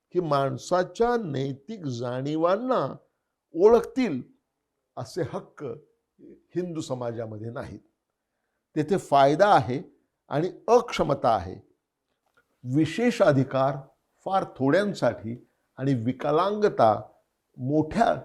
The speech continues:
लोकसंख्येसाठी. रानडे हक्क निर्माण करण्यासाठी झगडले. रानड्यांना हिंदू समाजाच्या सत्सद विवेक बुद्धीला चालना द्यायची होती,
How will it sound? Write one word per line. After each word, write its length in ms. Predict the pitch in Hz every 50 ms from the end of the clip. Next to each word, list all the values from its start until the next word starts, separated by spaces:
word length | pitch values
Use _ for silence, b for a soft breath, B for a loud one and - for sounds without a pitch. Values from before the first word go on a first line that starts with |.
| - - -
लोकसंख्येसाठी. 1160 | 113 117 127 131 127 - 120 - - 101 95 _ - 101 95 - - 98 85 _ - - 127 _ _ _ _ _ _ _ _ _ _
रानडे 840 | - 101 104 123 127 135 147 156 160 160 180 202 202 - - - - _ _ _ _ -
हक्क 300 | - 247 - - - -
निर्माण 480 | 175 151 139 135 120 120 117 117 117 113
करण्यासाठी 680 | - - 113 104 107 107 107 101 - 101 98 95 104 101
झगडले. 560 | 95 87 117 113 117 123 123 131 160 208 - - - B B B B B B B B _ _ _
रानड्यांना 880 | 104 110 120 123 131 143 156 180 175 175 156 135 123 120 143 185 233 233 240 - - _ _ _ _ _ _ _
हिंदू 300 | 139 151 165 180 180 208
समाजाच्या 920 | 196 - - 143 135 135 135 131 123 113 120 120 113 - - 147 170 202 208 B B B B B B _ _ _ -
सत्सद 480 | 147 147 143 147 - - - 208 190 190
विवेक 320 | 175 151 156 156 135 117
बुद्धीला 420 | 113 113 101 90 110 117 127 165 170
चालना 680 | 165 - - - 151 135 139 160 190 208 208 208 190
द्यायची 440 | 160 131 120 113 110 113 - - 117
होती, 380 | 101 98 101 - _ 98 92